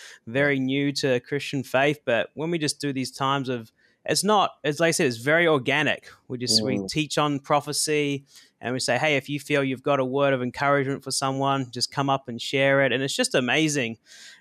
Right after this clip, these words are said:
Speaker 1: At the
Speaker 2: Yeah.
Speaker 1: beginning, everyone's a bit shy and, you know, who's gonna
Speaker 2: Yeah.
Speaker 1: come up first? But then all of a sudden we've got this, like, it's like the whole, the whole, the whole room's lining up to share a,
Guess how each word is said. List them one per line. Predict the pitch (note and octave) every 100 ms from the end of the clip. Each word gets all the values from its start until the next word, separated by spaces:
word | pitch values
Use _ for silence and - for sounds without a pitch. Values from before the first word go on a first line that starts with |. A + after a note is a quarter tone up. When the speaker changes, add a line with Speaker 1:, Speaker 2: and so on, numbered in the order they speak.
| -
Speaker 1:
At | B2+
the | B2
Speaker 2:
Yeah. | D#3
Speaker 1:
beginning, | F#3+ G#3
everyone's | F3+ E3 E3 D3
a |
bit | C3+ D3+
shy | - C#3 C3+ C#3 C#3+
and, | C3 B2+
you | C3+
know, | C3+
who's | C#3 C3+
gonna | C#3
Speaker 2:
Yeah. | C3+
Speaker 1:
come | C3+
up | C3+ -
first? | C#3+ C#3+ D3 -
But | B2+ -
then | C#3
all | B2+ E3
of |
a |
sudden | D#3 D#3 D3
we've |
got | C#3 C3
this, | C3
like, | C#3+ C3 - _ - _
it's | -
like | E3+
the | C#3
whole, | D#3 F#3 F3+ E3+ - _
the | D#3
whole, | D#3 F3+ E3 C3+ _ _
the | D3 D3+ D3
whole | E3 F3+
room's | D3 E3 D#3+ C3
lining | D3 D#3 D3
up | D3+ D3
to | C3+
share | - C#3+ C3+
a, | C3 C3+